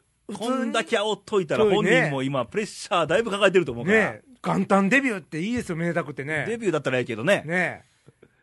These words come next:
Speaker 2: レギュラーかもわかんないし。
Speaker 1: あー、まだわかんないですね。
Speaker 2: まだね、それはちょっ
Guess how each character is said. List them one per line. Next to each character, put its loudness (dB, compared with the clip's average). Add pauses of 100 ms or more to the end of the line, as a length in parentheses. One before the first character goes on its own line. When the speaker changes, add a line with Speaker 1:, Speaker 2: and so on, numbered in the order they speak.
Speaker 2:
レ 4
ギ -2
ュ -6
ラ 6
ー 0
か 2
も 6
わ 4
か 2
ん 0
な -2
い -6
し。 -14
Speaker 1:
あ 0
ー、 -12
ま 2
だ 6
わ 6
か 2
ん 0
な 2
い 0
で -2
す -4
ね。 4
Speaker 2:
ま 4
だ 0
ね、 -2
そ -6
れ -2
は -2
ち -14
ょ -14
っ -16